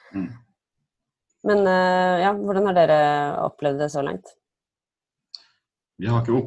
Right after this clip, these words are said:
Speaker 1: opplevd noen sånn tydelige, tydelige streikebryteri. Det er jo mer ku-, kundene selv som gjør oppgaven vår mens vi er,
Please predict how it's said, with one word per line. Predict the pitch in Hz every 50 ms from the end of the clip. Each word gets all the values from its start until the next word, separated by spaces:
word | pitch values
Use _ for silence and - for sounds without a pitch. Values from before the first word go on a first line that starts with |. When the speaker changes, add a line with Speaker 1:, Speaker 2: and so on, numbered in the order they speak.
| -
Speaker 1:
opplevd | - 90 90 87 87 87 90
noen | 95 95
sånn | 92 98 95 95 92
tydelige, | - 110 104 95 85 85 80 76 73 73 73 76 78 80 82 85 85 87 85 87 87 85 87 92 - _ _ _ _ _ _ _ _ _ _ _ _ _ _ _ _ _ _ _ _ _ _ _ _ _ _ _ _ -
tydelige | - 113 101 90 90 82 73 78
streikebryteri. | - - 107 101 - 92 82 78 76 - - 82 82 85 - - - _
Det | - 98
er | 95
jo | 95
mer | 110 110 101 98
ku-, | 92 - - - - - 92 107 107
kundene | - 117 110 104 95 87 82 87 87 87
selv | - - 98 92 90 90 90
som | - - 95 90 90 90 90 90 87 87 87 90 - 92
gjør | 90 92 90 87 90 98
oppgaven | 95 - - 82 76 76 78
vår | 78 76 73 78 80 - -
mens | 85 85 85 80 - - -
vi | 87 87 85
er, | 82 78 - - 87 85 82 82 82 82 82 82 85 85 82 82 85